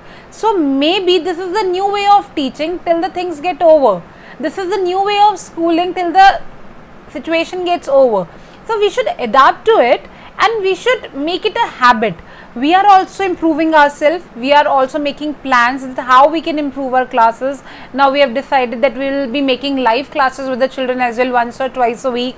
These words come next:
Then we will have recorded classes also. We will have online interaction of parent and teachers.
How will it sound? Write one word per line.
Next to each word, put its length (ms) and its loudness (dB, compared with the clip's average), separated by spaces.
Then 160 2
we 80 -4
will 100 -2
have 200 -2
recorded 580 2
classes 340 0
also. 500 0
We 100 -6
will 140 2
have 360 0
online 440 2
interaction 560 -2
of 200 -2
parent 360 -2
and 180 -6
teachers. 500 0